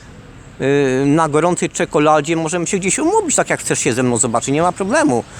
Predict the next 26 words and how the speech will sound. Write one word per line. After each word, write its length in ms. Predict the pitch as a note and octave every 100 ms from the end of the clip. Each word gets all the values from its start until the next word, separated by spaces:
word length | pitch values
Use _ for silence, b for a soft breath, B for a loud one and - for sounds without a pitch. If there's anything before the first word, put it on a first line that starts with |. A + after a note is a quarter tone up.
| B B -
Co 160 | C4+
proponujesz, 680 | - A#3+ - A#3 G#3+ D#3 -
Natalia 540 | D3+ D3 D3+ C#3+ C#3 B2
Zemła? 560 | C#3+ A#2+ A2 G#2 G2 - - - - - - - - - - - - - - - -
Ale 260 | C#3 E3 - - -
czarnych 500 | A3 G3+ G#3 - -
ubranek 480 | E3+ G3+ G3 F#3+ G3
nie 120 | F#3+
lubię, 400 | G#3+ F3+ D3+ D3
bo, 180 | C3+ C#3
bo, 160 | C#3
bo 160 | C#3 D#3
tak 200 | D#3 D3
mi 220 | D3 D#3
się, 200 | - E3 B B B
czarne 400 | - G#3 G3 F#3+
ubranka 500 | F#3+ E3+ F#3 F3+ F3+
mi 100 | F3
się 120 | D#3+
tak 180 | F#3 E3
jakoś 340 | E3 - D#3+ -
kojarzą, 600 | E3+ G3 G#3 D#3 D3+ C#3
tak 180 | C#3
jakoś 280 | D3 C3+ C#3
nieciekawie, 520 | C#3+ - C#3+ E3 D#3
więc 240 | C#3+ C#3+